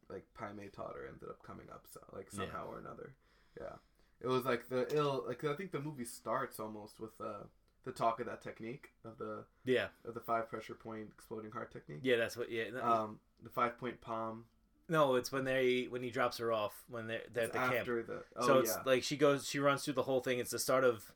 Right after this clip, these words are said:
Speaker 2: start of volume two, when he's saying, when he's talking about his
Speaker 1: That
Speaker 2: time
Speaker 1: right.
Speaker 2: with Pai Mei, yeah.
Speaker 1: And I think that, um, like, the, it's, like, the most obvious Chekhov's gun.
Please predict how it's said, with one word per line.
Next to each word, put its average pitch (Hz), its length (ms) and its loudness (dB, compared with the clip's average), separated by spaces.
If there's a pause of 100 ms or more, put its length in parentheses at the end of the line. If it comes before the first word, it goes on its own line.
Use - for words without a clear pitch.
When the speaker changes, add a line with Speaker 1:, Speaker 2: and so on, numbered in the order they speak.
(420)
Speaker 2:
start 156 260 8
of 147 80 6
volume 131 340 8
two, 107 400 2 (500)
when 117 180 0
he's 107 280 -4
saying, 117 680 0
when 113 100 -4
he's 110 220 -6
talking 113 240 -4
about 104 160 -2
his 120 180 0
Speaker 1:
That 131 80 -2
Speaker 2:
time 101 520 -2 (140)
Speaker 1:
right. 127 300 2
Speaker 2:
with 104 140 -6 (400)
Pai 104 180 -4
Mei, 92 220 -8
yeah. 85 160 -12 (560)
Speaker 1:
And 123 140 -2
I 123 100 0
think 135 340 -10
that, 120 460 2
um, 113 560 0 (1700)
like, 120 200 -4
the, 120 260 -2
it's, 131 160 -6
like, - 160 -2
the 135 60 -8
most 127 160 -4
obvious 120 360 -2
Chekhov's 113 360 -4
gun. 120 260 -8